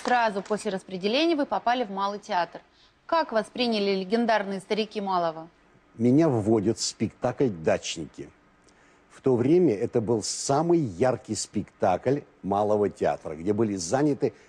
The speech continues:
Speaker 2: все корифеи. И я должен был играть любовника Элины Быстрицкой.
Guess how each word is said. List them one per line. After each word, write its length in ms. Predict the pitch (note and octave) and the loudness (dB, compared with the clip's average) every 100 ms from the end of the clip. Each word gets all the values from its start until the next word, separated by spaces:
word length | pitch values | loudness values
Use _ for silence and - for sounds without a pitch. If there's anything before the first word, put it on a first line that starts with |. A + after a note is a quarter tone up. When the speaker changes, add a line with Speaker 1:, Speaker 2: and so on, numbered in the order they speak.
| _ | _
Speaker 2:
все 320 | - - C#3 | -8 -2 0
корифеи. 760 | - B2+ A2+ G#2 - D#2+ C#2+ B1+ _ _ _ _ _ _ _ | 2 0 0 -2 -6 -6 -6 -12 _ _ _ _ _ _ _
И 60 | A#2 | -4
я 380 | B2+ G#2+ F#3 D#3 | -2 2 2 2
должен 640 | G2+ D3 B2+ G2 A#2 G2+ | 2 2 2 2 0 2
был 240 | G2+ F2+ - | 0 0 -4
играть 600 | F2+ D#2+ G2+ C#3+ F3 - - | -10 -4 0 2 0 -8 -6
любовника 840 | G2+ G2+ D#2 A#2+ C3+ C#3 B2+ D3+ - | -4 -2 0 0 2 0 0 -2 -2
Элины 520 | A2 G2 F#2+ A2+ A#2 | -2 0 2 2 2
Быстрицкой. 880 | G#2+ G2+ - - D#2+ C2+ - - - | 0 -4 -8 -8 -12 -10 -12 -12 -16